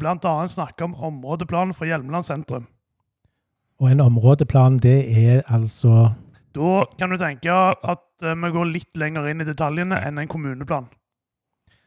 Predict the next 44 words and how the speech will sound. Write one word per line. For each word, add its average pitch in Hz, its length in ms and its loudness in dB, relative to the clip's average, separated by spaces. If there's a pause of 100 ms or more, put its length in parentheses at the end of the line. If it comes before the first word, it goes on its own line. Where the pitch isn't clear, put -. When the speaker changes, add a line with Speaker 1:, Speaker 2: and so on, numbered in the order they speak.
(400)
Speaker 2:
Ok, 147 200 2 (220)
så - 160 -2
det 147 100 6
er 143 40 2
en 131 80 2
Speaker 1:
Mhm. 120 60 -2
Speaker 2:
del 147 280 4
av 147 100 4
kommuneplanen, 101 680 2 (180)
eller? 131 460 2
Speaker 1:
Ja, 170 220 0
på 220 120 -10
en 208 80 -6
måte. 185 420 -2
Det, 196 140 -2
bl-, 170 100 -6 (140)
det 175 100 -8
er 190 140 0
liksom 196 220 -6
planverk 180 560 0
i 196 40 -4
kommunen, 156 300 -8
det 160 140 -4
er 175 60 -4
sånn 165 100 -4
lag 170 320 0
på 170 120 -4
lag 165 360 0
på 165 100 -4
lag 170 320 0
på 165 100 -8
lag. 170 240 0 (800)
Så - 140 -14
du 165 60 -4
kan, 190 360 -6
eh, 185 240 -4
zoome 165 280 -10
deg 175 80 -10
helt 165 240 -8
ut, 190 140 -8
så 175 80 -8
har 143 180 -6
du 147 100 -10
kommuneplan, 151 640 -8